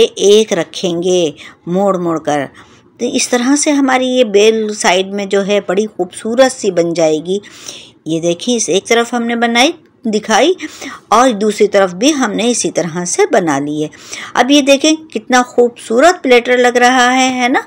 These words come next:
ये देखें, वो सिर्फ कु-, कुकम्बर से ही, और टमाटर का छिलका तो हम उतारते ही हैं, तो फूल इसलिए नहीं बनाना बताया। चलें फिर आगे देखते हैं, करते हैं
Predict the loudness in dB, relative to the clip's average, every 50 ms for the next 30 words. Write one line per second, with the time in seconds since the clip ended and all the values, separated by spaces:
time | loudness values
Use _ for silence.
0 | -6 -20 -20 -18 -16 -16 -16 -14 -8 -6 -6 -2 -2 -2 -4 -2 -2 -2 -2 -2
1 | -6 -20 -20 -18 _ -4 -2 -2 2 4 4 4 4 2 -2 -2 -2 -4 0 2
2 | 2 2 2 0 -2 0 0 0 2 4 4 4 2 2 0 0 0 0 -2 -8
3 | -20 _ _ -20 -20 -20 -18 -10 -2 0 2 4 4 4 2 0 -2 -2 -2 0
4 | 0 -2 -2 -4 -2 -2 -2 -2 0 -2 -2 0 0 0 -2 -2 -2 -6 -4 -4
5 | -8 -8 -10 -14 -14 -8 -2 0 0 0 0 -2 -6 -6 -2 -2 0 0 0 0
6 | 0 0 -2 -2 -2 -6 -10 -18 -20 -20 -14 -6 -2 -2 -2 -4 -4 -2 0 0
7 | 2 2 0 -2 -2 -4 -2 0 2 4 4 2 2 0 0 0 0 0 -2 -2
8 | -2 -2 -2 -2 -2 0 0 0 0 2 2 4 2 2 0 -4 -10 -20 -20 -20
9 | -20 -16 _ 0 2 4 4 4 2 4 4 4 6 6 4 2 2 2 2 2
10 | 4 2 0 -2 0 -2 -2 -2 0 -2 -6 -6 -8 -14 -20 -20 _ -20 -12 -4
11 | -2 -2 0 0 -2 -2 -2 -2 -2 -2 -4 -6 -8